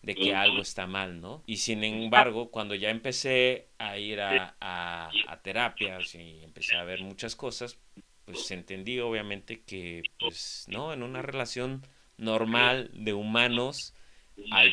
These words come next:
peleas y las peleas justamente tienen que ver mucho con esta parte de, de llegar a convenios, ¿no? Que sinceramente sí me costó trabajo llegar a un punto de entender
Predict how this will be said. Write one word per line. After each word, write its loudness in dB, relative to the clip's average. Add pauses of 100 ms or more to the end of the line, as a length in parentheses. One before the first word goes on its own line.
peleas 2
y -6
las -4
peleas 2
justamente -2
tienen -6
que -6
ver -2
mucho -10
con -8
esta -4
parte -6
de, -14 (460)
de -4
llegar 0
a -6
convenios, -6
¿no? -14 (240)
Que 2
sinceramente 0
sí -2
me -2
costó -6
trabajo -2 (140)
llegar 0
a -2
un -8
punto -6
de -4
entender -6